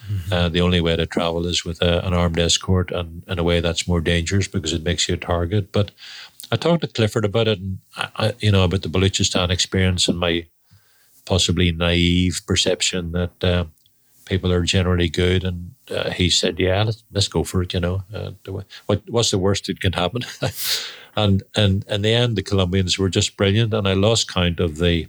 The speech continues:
Speaker 2: the number of people in Colombia who said, uh, uh, "Where are you from, senor?" And when I,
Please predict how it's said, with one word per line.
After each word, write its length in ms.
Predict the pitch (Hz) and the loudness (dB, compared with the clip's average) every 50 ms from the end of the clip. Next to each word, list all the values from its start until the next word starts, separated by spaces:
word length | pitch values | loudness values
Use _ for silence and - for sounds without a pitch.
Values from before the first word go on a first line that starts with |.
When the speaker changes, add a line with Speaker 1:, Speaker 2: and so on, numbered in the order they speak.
| - _ - - _ _ _ _ _ _ _ - | -12 _ -20 -20 _ _ _ _ _ _ _ -6
Speaker 2:
the 60 | - | -2
number 340 | 82 87 87 90 90 87 87 | 0 2 2 2 2 2 0
of 140 | 82 - | 0 0
people 260 | - 95 90 - - 87 | 0 -2 -2 0 0 -2
in 120 | 82 80 | -2 -2
Colombia 500 | - - 87 85 80 80 87 87 82 73 | 0 0 0 0 0 0 0 0 0 2
who 120 | 80 82 | 0 0
said, 440 | 80 - - 90 85 82 82 80 76 | 0 2 2 2 0 0 -2 -4 -2
uh, 200 | 85 85 85 82 - _ _ _ _ _ _ _ _ _ _ _ _ _ _ _ - - - - - - - _ _ - | -2 -2 -2 -4 -6 _ _ _ _ _ _ _ _ _ _ _ _ _ _ _ -18 -18 -18 -18 -18 -20 -20 _ _ -2
uh, 160 | 90 87 87 | 0 2 2
"Where 160 | 82 85 85 82 | 4 2 2 4
are 80 | 82 82 | 2 2
you 60 | 80 | 0
from, 240 | - 87 82 80 85 | 0 -2 0 0 2
senor?" 420 | - - 95 87 90 87 90 87 | 2 2 0 0 0 2 2 2
And 100 | 85 80 | 0 0
when 140 | 80 82 82 | -2 -2 0
I, 200 | 85 85 80 | 0 0 -2